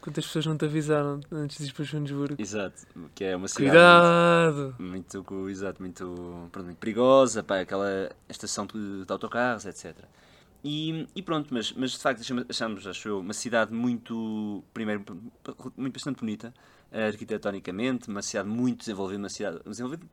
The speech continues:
Speaker 2: pronto, muito prédio, muita arranha-céu, muito densa,
Speaker 1: Sem dúvida.
Speaker 2: mas, mas de facto, pronto, harmoniosa e bonita, com, com um rio, com
Speaker 1: Não tinha rio.
Speaker 2: Tem um, não, tem
Speaker 1: Aliás, é a
Speaker 2: pontes.
Speaker 1: maior cidade do mundo sem
Speaker 2: É
Speaker 1: estar,
Speaker 2: verdade.
Speaker 1: sem estar num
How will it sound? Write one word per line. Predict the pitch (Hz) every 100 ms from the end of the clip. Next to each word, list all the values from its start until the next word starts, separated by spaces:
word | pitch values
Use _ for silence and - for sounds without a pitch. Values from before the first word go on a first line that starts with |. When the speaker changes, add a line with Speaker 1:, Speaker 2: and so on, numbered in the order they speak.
| -
Speaker 2:
pronto, | 92 82 104
muito | 107 117 110
prédio, | - 110 110 101
muita | 104 104
arranha-céu, | 101 98 - 107
muito | 101 -
densa, | 110 113 107 110 101 - -
Speaker 1:
Sem | 151
dúvida. | 143 135 135 -
Speaker 2:
mas, | 110 113 113 113 113 113 110 -
mas | 131 127
de |
facto, | 147 143
pronto, | - 143 110
harmoniosa | 104 101 120 107
e |
bonita, | 92 107 113 113 _ _
com, | - 107 98 90
com | 104 98 92 90
um |
rio, | - 123 156 147 -
com | 104 98 95 92 92 92 90 90 - _ _
Speaker 1:
Não | 196 160
tinha | 147 160
rio. | 156 156 139 _ _ _ _ _
Speaker 2:
Tem | 104 104
um, | 101 98
não, | 107 104 98
tem | - 107 101
Speaker 1:
Aliás, | 156 151 139
é |
a | 139
Speaker 2:
pontes. | 143
Speaker 1:
maior | 147 139
cidade | - 151
do | 139
mundo | 151 151 160
sem | 156 170
Speaker 2:
É |
Speaker 1:
estar, | 156 165 151
Speaker 2:
verdade. | 175 165
Speaker 1:
sem | -
estar | 156 - 156
num | 151 151 151 151 151